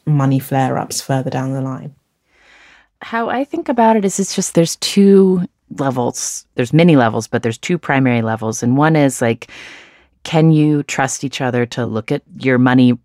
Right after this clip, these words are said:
Speaker 2: pictures together? That is one way in. And I did that in my first marriage. You know, we talked about, you know, our budget together and we looked at numbers. And, and so I thought that we had sort of done that work. And I think where we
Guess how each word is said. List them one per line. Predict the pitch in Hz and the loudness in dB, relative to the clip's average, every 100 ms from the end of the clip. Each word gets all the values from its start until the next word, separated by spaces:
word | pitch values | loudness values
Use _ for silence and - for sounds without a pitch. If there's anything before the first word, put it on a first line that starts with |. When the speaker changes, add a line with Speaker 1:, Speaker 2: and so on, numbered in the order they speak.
| _ | _
Speaker 2:
pictures | 139 - - 107 104 | -2 -2 -2 -2 -4
together? | - 110 101 98 131 - | -10 -10 -10 -8 -10 -4
That | 135 139 | -2 0
is | 135 | 0
one | 143 135 143 147 | 0 2 4 4
way | 143 135 | 2 0
in. | 131 113 113 196 240 _ - - - - | -2 -4 -4 -6 -8 _ -20 -20 -20 -6
And | - 175 | 0 4
I | 180 | 4
did | 185 320 | 2 2
that | 196 123 120 | 2 2 2
in | 123 | 2
my | 120 | 0
first | 117 107 - 113 | -2 -8 -8 -8
marriage. | 95 85 120 | -10 -10 -10
You | 131 | -6
know, | 117 | -6
we | 117 135 165 - _ | -4 -4 -6 -8 _
talked | - 208 240 208 | -4 -2 -2 0
about, | 165 139 120 - | 2 2 0 -6
you | 123 | -8
know, | 110 | -6
our | 101 127 | -4 0
budget | 139 131 - | 0 0 -4
together | - 131 117 | -4 -2 -2
and | 113 | 0
we | 139 | 2
looked | 156 175 | 0 0
at | 151 139 | -2 0
numbers. | 123 117 113 107 | 0 0 -2 -4
And, | 127 - | -4 0
and | 156 | 0
so | - 156 | 2 2
I | 170 | 2
thought | - 190 185 - | 0 0 0 0
that | 165 - | -4 -2
we | 143 | -2
had | 139 127 | -2 -4
sort | - 127 | -4 -2
of | 120 117 - - - - _ _ _ - | -2 -4 -14 -20 -20 -20 _ _ _ -2
done | 139 143 | 2 4
that | 143 135 - | 2 -2 -6
work. | 135 214 - - - _ - - _ | -4 -4 -6 -14 -20 _ -20 -20 _
And | - 180 | 0 2
I | 180 | 2
think | 175 208 | 2 0
where | 190 185 | 2 0
we | 170 190 175 | 0 -2 -4